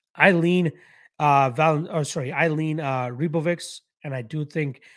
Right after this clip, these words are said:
at a certain point he's gonna be able to pull off a submission victory here. So another spot where I wouldn't mind violence, wow, fight doesn't <laughs> go to decision, is minus six fifty. Insane. Under one and a half is minus one ninety-five.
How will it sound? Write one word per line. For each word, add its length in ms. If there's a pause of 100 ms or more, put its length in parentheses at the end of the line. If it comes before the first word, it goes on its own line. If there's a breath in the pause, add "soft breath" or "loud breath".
(140)
at 100
a 60
certain 260
point 240
he's 140
gonna 140
be 160
able 140
to 60
pull 240
off 220 (240 soft breath)
a 60
submission 420
victory 320
here. 220
So 240 (360 loud breath)
another 280
spot 320
where 100
I 60
wouldn't 280
mind 240
violence, 560
wow, 240
fight 240
doesn't 180
<laughs> 20
go 80
to 100
decision, 540 (200 loud breath)
is 160
minus 560
six 300
fifty. 540
Insane. 580 (420 soft breath)
Under 220
one 140
and 100
a 40
half 240
is 120
minus 300
one 100
ninety-five. 640